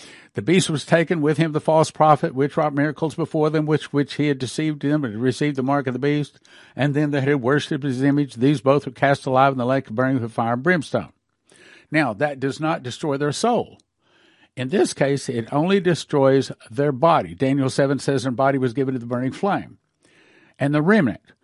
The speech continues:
were slain with the sword of him that sat on the horse." In other words, so we see an angel take the beast and the false prophet, cast him into the lake that burns with fire and brimstone. Then Jesus returns.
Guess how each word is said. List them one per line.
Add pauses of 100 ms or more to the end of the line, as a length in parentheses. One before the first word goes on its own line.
(200)
were
slain
with
the
sword
of
him
that
sat
on
the
horse."
In
other
words, (520)
so
we
see
an
angel
take
the
beast
and
the
false
prophet, (280)
cast
him
into
the
lake
that
burns
with
fire
and
brimstone. (500)
Then
Jesus
returns.